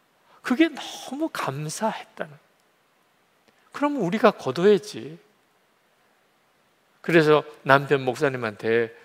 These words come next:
기도하면서 주신 마음을 나눴대요. 아마 이 두 아이를 우리가 맡아 거둬달라고 그렇게 몇 달째 우리 교회를 나오신 모양이에요.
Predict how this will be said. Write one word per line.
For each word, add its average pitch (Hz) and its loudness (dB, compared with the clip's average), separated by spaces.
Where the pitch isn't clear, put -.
기도하면서 127 -2
주신 135 -8
마음을 110 -2
나눴대요. 110 -6
아마 113 2
이 139 -6
두 131 -2
아이를 113 0
우리가 127 0
맡아 120 0
거둬달라고 110 -2
그렇게 175 2
몇 131 2
달째 135 4
우리 113 -4
교회를 107 -6
나오신 107 -6
모양이에요. 113 -6